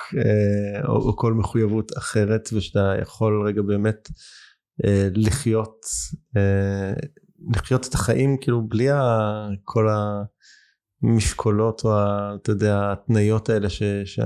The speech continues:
שאנחנו לוקחים על עצמנו ושמים על עצמנו. אני חושב שזה משהו ש-, במסע שלי, כאילו, אני, אני, אני, אני רוב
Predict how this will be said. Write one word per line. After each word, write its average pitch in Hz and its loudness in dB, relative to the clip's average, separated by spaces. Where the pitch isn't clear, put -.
שאנחנו 101 -4
לוקחים 107 0
על 104 2
עצמנו 104 -2
ושמים 104 0
על 101 2
עצמנו. 101 -2
אני - -18
חושב 117 0
שזה 104 2
משהו 104 0
ש-, - -4
במסע 104 2
שלי, 117 0
כאילו, 110 -2
אני, 107 -4
אני, 117 -2
אני, - -4
אני 113 4
רוב 113 0